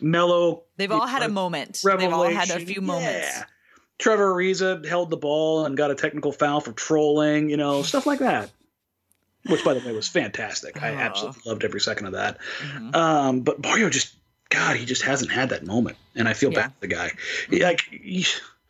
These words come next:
Speaker 1: I see him work out before every game, and he goes at it hard.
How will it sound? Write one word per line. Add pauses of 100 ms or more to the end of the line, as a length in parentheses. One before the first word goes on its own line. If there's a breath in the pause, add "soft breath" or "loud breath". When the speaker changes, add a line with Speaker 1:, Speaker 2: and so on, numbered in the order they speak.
(220 loud breath)
Speaker 1:
I
see
him
work
out
before
every
game,
and
he
goes
at
it
hard.